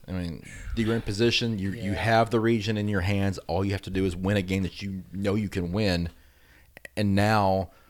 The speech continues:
Speaker 1: you're sitting number two with a, with a tough, a tough draw.
Speaker 2: Well, and the scary thing is too is, you know, that tough draw you bring up.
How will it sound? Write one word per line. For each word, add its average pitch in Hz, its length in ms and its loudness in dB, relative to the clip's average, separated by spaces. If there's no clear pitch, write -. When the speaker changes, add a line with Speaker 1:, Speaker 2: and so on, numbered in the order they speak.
Speaker 1:
you're 101 200 -2
sitting 104 380 0
number 95 260 -2
two 92 560 0
with 92 280 -2
a, 71 140 -2
with 98 120 -2
a 92 60 -2
tough, - 560 -4
a 98 60 -6
tough 104 240 0
draw. 101 340 0
Speaker 2:
Well, 147 120 -8
and 139 100 -6
the 131 60 -8
scary 147 300 -4
thing 139 180 -4
is 131 160 -4
too 143 240 -2
is, 123 240 -4
you 131 60 -4
know, 127 100 -4
that 127 180 -4
tough 131 200 -6
draw 131 200 0
you 120 120 -4
bring 120 280 -6
up. 120 340 -4